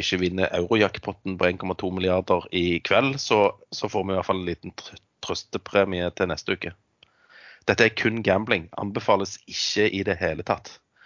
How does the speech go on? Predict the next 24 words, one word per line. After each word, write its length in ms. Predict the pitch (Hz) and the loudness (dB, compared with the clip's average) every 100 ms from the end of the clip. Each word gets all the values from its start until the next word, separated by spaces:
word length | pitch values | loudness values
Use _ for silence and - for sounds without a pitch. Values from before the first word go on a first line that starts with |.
| - _ - | -20 _ -4
For 100 | 98 | 2
her 160 | 107 | 2
kan 160 | 104 110 | 2 -4
du 60 | 104 | -4
tape 320 | 85 - 92 95 95 95 92 85 | -6 -4 -2 0 2 2 2 0
i, 140 | 90 85 | 0 -2
eh, 380 | - 80 87 82 - | -4 -10 -10 -10 -12
mye 260 | 98 92 87 - | -12 -6 -4 -2
penger 320 | 87 92 107 | 0 2 2
hvis 160 | 104 - | 0 -2
det 80 | 90 | -4
går 160 | 85 85 | -6 -4
gale. 240 | 78 73 - _ _ _ - - - - | -4 -6 -10 _ _ _ -20 -20 -20 -6
Men 220 | 110 107 92 | -2 0 2
du 80 | 107 | 2
kan 140 | 110 95 | 2 2
også 220 | 101 98 | 4 2
tjene 160 | 82 87 | 2 -2
masse 160 | - | -4
penger 220 | 90 85 87 | -4 -2 -4
hvis 160 | - | -6
det 80 | - | -8
går 100 | 80 | -4
bra. 140 | 76 | -4